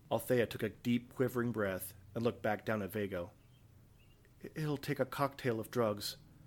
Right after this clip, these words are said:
I'm not quite sure how they will interact, what he will be like, and for how long." Isra turned Althea so that she could look her in the eyes again. "It is that important. Please,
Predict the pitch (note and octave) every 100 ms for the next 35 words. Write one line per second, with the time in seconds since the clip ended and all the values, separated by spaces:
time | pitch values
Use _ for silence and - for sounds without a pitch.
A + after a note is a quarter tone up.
0 | - - - - - - B2+ C#3 C#3 C#3
1 | C3 D3 A2 B2 A#2 B2 A2 A2+ A2 A2+
2 | A2 - - - - - - - C#3 -
3 | D3 A2+ C3+ A#2+ G#2+ A2+ A2 A#2+ G2+ B2+
4 | A#2+ C3 G#2+ - - - - - - -
5 | - - - - - D3 - D3+ - C3
6 | A#2 G#2+ - A#2 G#2 G2+ - - A#2 A#2+
7 | - A2+ A2+ A#2+ - B2 A2 A2+ A2 G#2+
8 | G#2 G#2 F#2 F2+ - - - - - -
9 | - - - - - A#2 A#2+ G#2 - A2+
10 | C#3 - C3 - A#2+ - G2+ - - -
11 | - - - - - C3 G#2 G2 -